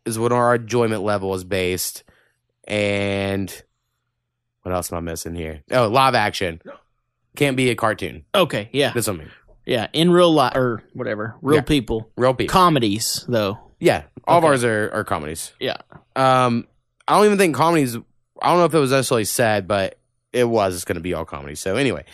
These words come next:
Speaker 1: um, that's what we're going at. So this was a really hard list because for me, this would be the age,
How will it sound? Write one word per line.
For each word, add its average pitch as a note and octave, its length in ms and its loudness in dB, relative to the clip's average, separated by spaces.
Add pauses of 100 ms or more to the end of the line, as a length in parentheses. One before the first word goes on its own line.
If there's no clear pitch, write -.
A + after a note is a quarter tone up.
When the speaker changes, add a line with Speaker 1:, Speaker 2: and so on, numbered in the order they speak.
(260)
Speaker 1:
um, A#2+ 240 0
that's C#3 240 2
what C3 60 0
we're B2+ 80 0
going A#2 260 0
at. A2 220 -2
So A#2+ 460 2 (640)
this E3+ 180 2
was F#3+ 80 -2
a E3 60 4
really G3 240 6
hard D3+ 260 4
list A2+ 240 2
because A#2 640 2
for B2 160 -2
me, D#3+ 220 4
this D3 180 2
would C3 120 -2
be C3 120 0
the B2 220 -2
age, A#2+ 360 -2